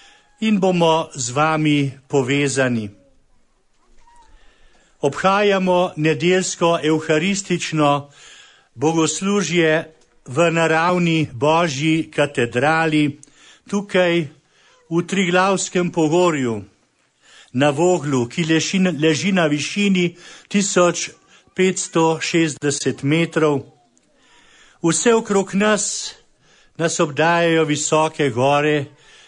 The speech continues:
z našim očakom v središču.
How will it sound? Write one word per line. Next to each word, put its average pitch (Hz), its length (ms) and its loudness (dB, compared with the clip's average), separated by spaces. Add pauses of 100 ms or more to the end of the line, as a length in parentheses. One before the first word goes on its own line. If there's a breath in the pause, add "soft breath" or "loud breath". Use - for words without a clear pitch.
(120 soft breath)
z 104 160 -10
našim 143 640 0 (120)
očakom 131 880 -2 (480 soft breath)
v 123 180 -2
središču. 127 800 -4